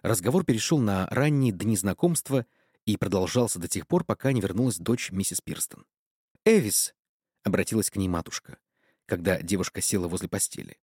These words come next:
«хочу обсудить то, о чём не раз упоминала во время болезни. Мистер Пирстон желает взять тебя в жёны.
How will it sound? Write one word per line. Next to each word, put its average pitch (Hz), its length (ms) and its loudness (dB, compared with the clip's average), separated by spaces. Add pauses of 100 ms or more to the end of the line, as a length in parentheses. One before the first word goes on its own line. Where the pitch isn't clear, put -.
(180)
«хочу 185 440 2
обсудить 156 580 2
то, 202 180 6
о 139 60 4
чём 165 380 2
не 139 180 4
раз 147 360 2
упоминала 123 500 2
во 107 80 0
время 117 240 0
болезни. 90 480 -2 (640)
Мистер 127 380 2
Пирстон 160 380 0
желает 143 340 4
взять 147 260 2
тебя 127 200 0
в 107 40 -8
жёны. 85 400 -4